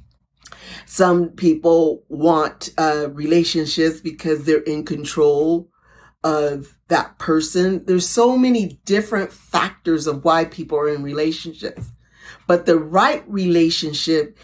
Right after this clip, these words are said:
is the relationship that the Holy Spirit, God himself, will speak to you about and to show you.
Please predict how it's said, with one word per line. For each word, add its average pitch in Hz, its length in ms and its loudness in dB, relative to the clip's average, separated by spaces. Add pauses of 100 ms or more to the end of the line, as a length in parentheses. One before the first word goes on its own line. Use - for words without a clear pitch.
(200)
is 156 160 2
the 160 120 4
relationship 175 800 -2
that 135 200 -8
the 135 100 -4
Holy 185 460 0
Spirit, 165 680 -2 (400)
God 180 340 2
himself, 165 760 -4 (280)
will 143 160 0
speak - 720 -2
to - 160 -4
you 143 260 -4
about 139 500 -2 (220)
and 165 220 2
to 165 120 -4
show 233 400 2
you. 131 320 -8